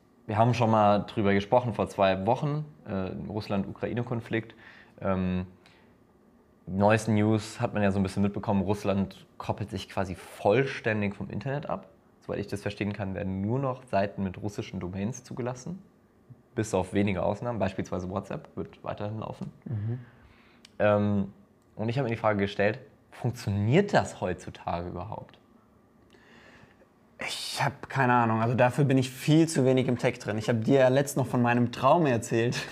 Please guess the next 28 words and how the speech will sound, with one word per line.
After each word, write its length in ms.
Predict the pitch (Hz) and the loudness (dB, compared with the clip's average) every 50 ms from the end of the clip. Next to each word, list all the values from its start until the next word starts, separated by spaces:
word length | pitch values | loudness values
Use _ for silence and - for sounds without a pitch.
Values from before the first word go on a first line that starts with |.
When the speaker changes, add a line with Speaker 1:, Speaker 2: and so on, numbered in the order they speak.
| - - | -4 -2
Speaker 2:
<laughs> 160 | 175 160 - - - - - - - - - - - - _ _ _ _ _ - - - - 330 277 - | -2 0 2 2 0 0 2 0 0 0 -2 -6 -16 -20 _ _ _ _ _ -10 -6 -6 -4 -4 -4 0
Ich 100 | - 196 | 2 2
hab 120 | 190 - | 4 4
dir 80 | - 208 | 6 6
doch 140 | 156 160 156 | 6 6 6
von 160 | - 170 156 | 6 6 6
meinem 300 | 147 147 151 151 147 135 | 6 6 6 6 4 6
Traum 300 | - 143 160 175 202 190 | 6 6 6 8 6 6
erzählt, 360 | 143 127 - 143 143 147 139 | 4 4 4 4 4 6 6
ganz 220 | - 165 165 156 165 | 6 4 4 4 4
am 80 | 139 | 4
Anfang, 300 | 131 139 147 139 143 143 135 | 4 4 4 4 4 4 4
als 160 | 135 131 - | 2 2 2
der 120 | 139 131 | 2 2
Krieg 300 | 127 - 151 131 - - | 4 4 4 4 4 4
angefangen 460 | 139 123 127 - - 143 139 127 131 | 2 2 2 2 2 2 2 2 4
hat, 120 | 135 151 151 - - - - - | 2 2 2 -2 -8 -14 -6 0
wo 100 | - 143 | 2 4
ich 140 | 143 143 - | 4 4 4
geträumt 500 | - 247 - 135 131 139 143 165 - - | 2 2 2 4 4 4 6 4 4 6
habe, 360 | - 131 135 139 - 262 254 254 - 214 214 180 - | 6 6 6 6 4 2 2 0 -6 -10 -10 -6 2
dass 260 | - 131 135 131 - | 4 4 4 4 4
Russland 440 | 160 160 170 170 - 151 131 127 - | 6 6 6 6 6 4 4 6 6
einfach 260 | 131 127 127 135 131 | 4 4 4 4 4
sein 240 | 127 143 160 - - | 4 4 2 2 2
eigenes 380 | - - 143 139 147 147 151 - | 4 4 6 6 4 4 2 2
Internet 520 | - 160 151 - 151 127 120 117 117 - | 2 2 2 4 4 4 4 4 2 2
erschafft 540 | 123 123 110 - - 127 139 151 - - - | 0 -2 0 0 0 0 0 0 -4 -10 -16